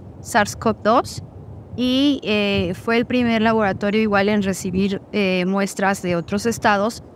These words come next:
para la detección oportuna de covid diecinueve.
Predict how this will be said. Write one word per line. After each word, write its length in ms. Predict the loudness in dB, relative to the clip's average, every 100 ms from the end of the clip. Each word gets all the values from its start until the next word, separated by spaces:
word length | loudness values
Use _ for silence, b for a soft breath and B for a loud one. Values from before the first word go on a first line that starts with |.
| -20 -20 -2
para 320 | 2 2 4
la 140 | 4 2
detección 580 | 0 -4 -6 -2 0
oportuna 640 | 0 0 -4 -2 0 2 0 -4 -20 -20 -4
de 320 | 0 2 0 0
covid 320 | 0 2 0
diecinueve. 640 | 0 0 0 0 0 -4